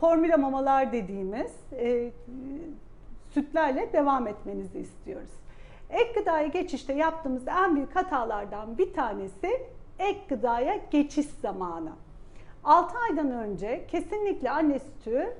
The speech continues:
veya dediğim gibi, e, mama dışında hiçbir şey vermiyoruz.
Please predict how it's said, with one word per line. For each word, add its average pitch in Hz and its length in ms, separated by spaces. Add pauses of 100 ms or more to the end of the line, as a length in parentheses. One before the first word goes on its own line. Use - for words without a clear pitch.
(120)
veya 269 340
dediğim 262 280
gibi, 220 400 (300)
e, 254 260
mama 294 380
dışında 233 480
hiçbir 320 400
şey 349 340
vermiyoruz. 185 640